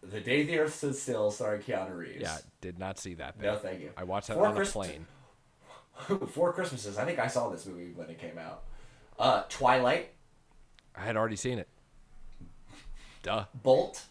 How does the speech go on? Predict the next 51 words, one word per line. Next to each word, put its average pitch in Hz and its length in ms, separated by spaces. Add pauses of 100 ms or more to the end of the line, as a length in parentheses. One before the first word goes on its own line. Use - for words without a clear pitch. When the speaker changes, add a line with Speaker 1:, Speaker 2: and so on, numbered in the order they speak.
(880)
Speaker 2:
No. - 100
Speaker 1:
Australia. 135 920 (260)
Speaker 2:
Uh, 110 220 (120)
I 131 140
Speaker 1:
This 165 80
Speaker 2:
bought 175 200
Speaker 1:
is - 20
a, - 40
Speaker 2:
that 147 140
Speaker 1:
this - 100
is - 60
Speaker 2:
and 127 100
Speaker 1:
a 127 40
Speaker 2:
watched 143 240
that 135 120
one 120 140
time. 107 280 (180)
Movie 127 300
Speaker 1:
Holy 120 240
Speaker 2:
is 104 140
Speaker 1:
Bolt. - 240
Speaker 2:
rough. 98 600 (640)
Speaker 1:
This, - 440
this 156 280
box 139 380
office - 340
is 87 180
rough. - 240
Are 107 40
Speaker 2:
All 120 60
right. 120 80
Speaker 1:
you 143 60
kidding 104 360
me? 180 220
This 170 120
thing 123 140
sucks. - 540 (340)
Quantum 180 420
of 175 120
Solace. - 800 (260)
Speaker 2:
Already 87 180
saw 87 280
it. 92 80 (560)
Speaker 1:
Nothing 131 380
Like 151 140
the 127 80
Holidays. 117 460
Never 113 200
heard 95 160
of 92 60
it. - 200